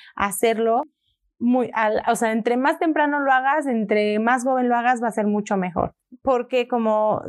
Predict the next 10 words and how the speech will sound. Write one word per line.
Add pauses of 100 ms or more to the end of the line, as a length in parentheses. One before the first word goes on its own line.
(120)
ya
lo
había
mencionado,
es
un
proceso
que
no
podemos